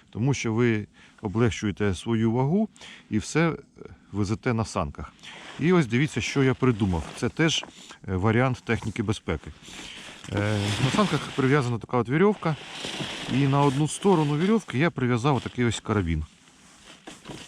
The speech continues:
Ось він легко відстягується. Це на той випадок, коли хтось провалиться під лід,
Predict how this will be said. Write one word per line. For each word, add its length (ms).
Ось 180
він 80
легко 440
відстягується. 760
Це 160
на 100
той 160
випадок, 420
коли 260
хтось 600
провалиться 540
під 240
лід, 240